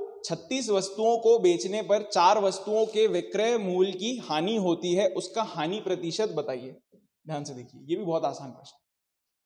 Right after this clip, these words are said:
इसको भी बच्चों ने गलत किया, मैं बता रहा हूँ क्यों, ध्यान से समझने की कोशिश करिए। क्या बोल रहा है, हम मानते हैं कि selling price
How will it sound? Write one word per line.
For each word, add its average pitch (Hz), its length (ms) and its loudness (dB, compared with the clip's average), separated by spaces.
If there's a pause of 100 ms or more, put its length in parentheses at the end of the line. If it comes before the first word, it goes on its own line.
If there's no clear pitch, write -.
इसको - 180 -8
भी 185 100 -2
बच्चों 175 280 -4
ने 185 100 -2
गलत 151 300 0
किया, 139 120 -6
मैं 165 120 -2
बता 151 220 4
रहा 151 100 0
हूँ 147 100 -8
क्यों, 120 120 -12 (200)
ध्यान 147 160 -8
से 147 80 -12
समझने 131 280 -10
की 127 60 -14
कोशिश - 260 -20
करिए। - 260 -20 (600)
क्या 180 180 2
बोल 202 240 4
रहा 196 180 2
है, 190 160 -6 (680)
हम 220 240 0
मानते 175 380 -2
हैं 165 220 -6
कि 226 100 -8
selling 180 440 -4
price 190 480 -4